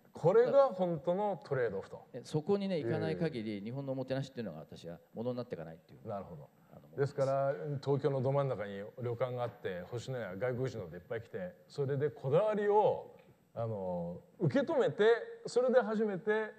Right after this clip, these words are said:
Speaker 1: おもてなしがわかると。
Speaker 2: そうです。こちらのこだわりを押し付けていくってことを
Speaker 1: ええ。
Speaker 2: やっていかない限りダメだと。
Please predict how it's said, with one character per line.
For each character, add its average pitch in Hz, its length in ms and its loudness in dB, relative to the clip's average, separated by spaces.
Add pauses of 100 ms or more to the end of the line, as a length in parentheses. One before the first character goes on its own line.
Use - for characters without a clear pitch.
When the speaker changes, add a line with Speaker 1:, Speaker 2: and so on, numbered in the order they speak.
Speaker 1:
お 151 80 0
も 143 120 2
て 135 100 0
な 123 60 -4
し - 80 -14
が 101 80 -10
わ 90 100 -14
か - 80 -16
る 85 80 -14
と。 - 80 -20
Speaker 2:
そ - 80 -20
う - 40 -20
で 117 40 -10
す。 - 80 -16
こ 127 80 0
ち 147 120 -4
ら 147 100 2
の 139 80 0
こ 139 140 -2
だ 139 100 6
わ 139 80 6
り 165 60 2
を 139 80 4
押 - 120 2
し - 60 -8
付 - 240 -4
け - 40 -12
て 90 60 -10
い 90 80 -12
く - 140 -20
っ - 20 -20
て - 480 -6
こ 98 60 -10
と - 0 -
を - 20 -
Speaker 1:
え - 40 -
え。 - 20 -6
Speaker 2:
や 85 60 -6
っ - 20 -12
て - 140 -8
い - 20 -6
か 92 60 -6
な 90 80 -8
い - 20 -10
限 110 180 -2
り 76 80 -12
ダ 82 80 -12
メ 80 80 -10
だ 71 60 -14
と。 - 60 -18